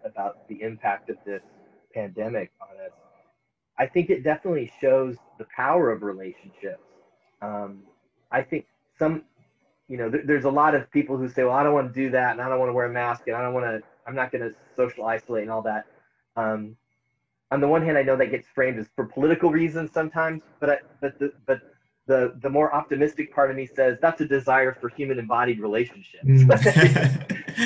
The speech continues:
Speaker 1: Um,
Speaker 2: Great reframe.
Speaker 1: it's not entirely true, right? I'm not naive about that, but I do think what we're seeing is, um,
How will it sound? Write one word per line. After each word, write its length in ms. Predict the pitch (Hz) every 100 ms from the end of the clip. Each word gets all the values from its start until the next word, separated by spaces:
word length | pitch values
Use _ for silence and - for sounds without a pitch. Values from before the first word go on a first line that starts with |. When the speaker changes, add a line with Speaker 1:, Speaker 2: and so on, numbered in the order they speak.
| -
Speaker 1:
Um, 380 | 117 113 107 104
Speaker 2:
Great 260 | 131 127
reframe. 480 | 143 139 135 110 110 - - -
Speaker 1:
it's 140 | -
not 180 | 277 233
entirely 500 | 180 185 185 165 143
true, 240 | - 143
right? 160 | 143 151
I'm 120 | 170
not 200 | 175 156
naive 360 | 156 151 147 131
about 280 | 120 120 -
that, 220 | 110 107
but 160 | 139 135
I 100 | 143
do 220 | 135 185 190
think 220 | 180 156
what 160 | 135
we're 120 | 123 123
seeing 460 | - 160 165 131
is, 300 | 110 107 104 _ _ _ _ _ -
um, 360 | 117 113 107